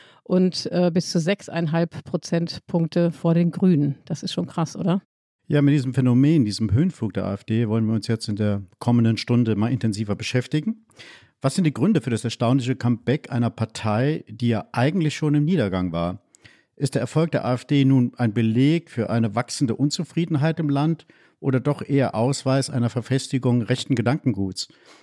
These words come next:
Speaker 2: Warum beschädigen die internen Machtkämpfe und die Skandale die Partei eigentlich überhaupt nicht im Vergleich zu anderen Parteien?
Speaker 1: Genau, und was machen die etablierten Parteien im Umgang mit der A F D falsch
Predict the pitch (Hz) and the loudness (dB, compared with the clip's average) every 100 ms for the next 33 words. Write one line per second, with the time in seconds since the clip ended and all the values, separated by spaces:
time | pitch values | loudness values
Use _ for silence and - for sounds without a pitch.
0 | _ - 135 135 127 - 175 180 120 110 | _ 0 0 2 0 2 2 2 0 0
1 | - 143 127 131 123 117 165 - 113 107 | 2 2 2 2 4 2 0 -4 -2 -2
2 | 101 98 104 113 - 113 92 98 139 107 | -4 -6 -4 -4 -2 -2 0 0 0 -2
3 | 95 - 90 90 90 87 92 87 90 - | -8 -4 -4 -4 -6 -6 -8 -6 -6 -6
4 | 92 92 87 95 87 82 117 107 95 87 | -8 -6 -4 -4 -2 -2 -2 -2 -6 -6
5 | 82 85 - _ _ _ _ - 190 196 | -6 -6 -12 _ _ _ _ -6 -2 0
6 | 180 170 185 185 185 208 175 170 202 160 | 0 -2 -4 -2 -2 -2 -2 -2 -2 -2
7 | 214 220 185 170 - 269 214 208 156 190 | -4 -2 -2 -2 0 0 0 0 0 0
8 | 190 180 165 170 - 160 - 160 165 - | 0 0 -2 -2 0 0 0 -2 -2 -2
9 | 165 180 233 - - | 0 2 0 -4 -16